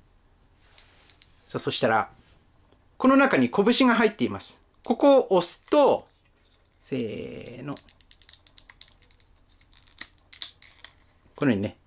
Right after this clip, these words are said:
パネルごと降りてきます。この状態では固定されないんですね。しっかり引き出すとロックがかかり、手首を回転させると。さあ、そしたら最後に、これが合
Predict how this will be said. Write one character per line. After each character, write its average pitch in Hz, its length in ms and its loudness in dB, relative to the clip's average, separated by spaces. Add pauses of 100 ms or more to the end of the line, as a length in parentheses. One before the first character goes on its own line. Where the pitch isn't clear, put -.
パ 180 120 0
ネ 226 120 6
ル 226 120 4
ご 208 100 6
と 208 240 2
降 190 80 4
り 151 80 -2
て - 140 -8
き - 100 -14
ま 92 140 -10
す。 - 260 -20 (540)
こ - 80 0
の 269 100 4
状 277 160 4
態 277 140 4
で 254 80 4
は 135 80 2
固 - 160 -8
定 147 180 6
さ 143 140 -4
れ 123 60 -2
な 123 100 0
い 113 40 -6
ん - 60 -12
で - 80 -14
す - 80 -16
ね。 139 180 -10 (920)
し - 180 -12
っ - 60 -20
か 147 140 0
り 123 260 -4 (1500)
引 208 100 -2
き 226 80 0
出 226 120 4
す - 160 -6
と 196 240 2
ロ 123 100 0
ッ - 40 -16
ク 104 180 -10
が 107 120 -10
か - 140 -14
か 120 240 -4
り、 190 300 -2 (760)
手 - 100 -12
首 123 260 2
を 196 80 6
回 147 220 -2
転 110 220 -6
さ 104 140 -10
せ 107 160 -2
る 107 140 -4
と。 101 220 -2 (1120)
さ - 140 -2
あ、 - 20 -2
そ 190 120 2
し - 80 0
た 196 100 2
ら 147 160 2
最 156 180 2
後 101 100 -2
に、 139 280 0
こ - 100 -4
れ 180 60 4
が 160 160 2
合 120 180 -2